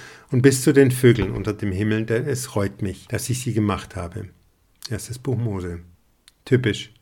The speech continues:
Geschieht ein Unheil, muss ja jemand schuld sein. Sollen wir die Corona-Krise auch als Strafe betrachten oder sollen wir das Virus eher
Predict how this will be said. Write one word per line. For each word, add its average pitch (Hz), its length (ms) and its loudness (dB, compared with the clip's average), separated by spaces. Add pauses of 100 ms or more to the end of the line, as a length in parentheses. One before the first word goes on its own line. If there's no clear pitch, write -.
(400)
Geschieht 160 320 4
ein 139 160 6
Unheil, 143 420 2
muss 139 360 2
ja 107 120 2
jemand 101 440 -2
schuld 98 260 -4
sein. 95 380 -10 (960)
Sollen 131 320 6
wir 147 160 10
die 117 300 6
Corona-Krise 127 960 2
auch 131 260 0
als 110 240 -2
Strafe 107 460 -4
betrachten 135 580 -2
oder 139 240 2
sollen 135 320 2
wir 135 120 6
das 123 280 -2
Virus 135 400 4
eher 131 400 2